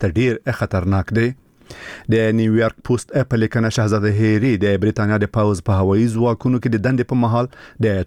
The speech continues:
تورن په حیث دوه ځلې افغانستان ته تللی دی. د سپیر په نوم د خپلو خاطرو په کتاب کې شاهزاده هری په یوه برخه کې وژل شوي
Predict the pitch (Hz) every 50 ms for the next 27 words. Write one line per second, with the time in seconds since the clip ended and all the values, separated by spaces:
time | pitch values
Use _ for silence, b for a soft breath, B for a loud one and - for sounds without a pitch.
0 | - 107 98 98 107 127 127 - 131 107 117 120 120 - - 95 85 110 127 131
1 | 110 101 95 98 95 - 101 95 92 - - 113 98 85 92 - - 90 87 92
2 | 92 98 107 110 - B B B B B B B B B B B B - 113 110
3 | 110 113 - - - - - - 127 123 120 117 - - 110 113 117 117 113 110
4 | 113 110 - - - 110 110 - - 107 - - 113 110 98 - - - 113 -
5 | 107 101 - - 113 - 117 104 95 107 98 101 101 95 101 101 101 123 127 123
6 | - 104 95 95 98 95 90 107 - - 107 - 117 98 95 87 98 87 - -
7 | 135 139 143